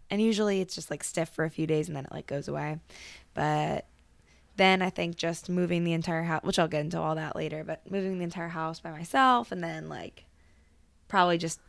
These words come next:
using my back wrong more. And then yesterday I just, oh my God, I don't even like thinking about it 'cause it was just so awful. But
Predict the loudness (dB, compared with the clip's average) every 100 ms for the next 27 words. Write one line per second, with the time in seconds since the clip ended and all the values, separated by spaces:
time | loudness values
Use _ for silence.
0 | -4 -2 0 2 0 0 -4 -6 -12 -2
1 | 0 2 0 -4 -8 -14 -20 -6 -2 0
2 | 2 0 0 0 0 0 -2 -2 -6 -20
3 | -20 -20 -20 -20 -20 -20 _ 2 2 4
4 | 4 4 2 -2 -2 -4 -10 _ _ -20
5 | _ -10 -4 -2 -2 -4 -4 -2 -2 0
6 | -2 -4 -4 -2 0 0 -2 -2 -4 -2
7 | -2 -2 -4 -8 -16 -20 -20 -20 -14 4
8 | 6 6 4 0 2 2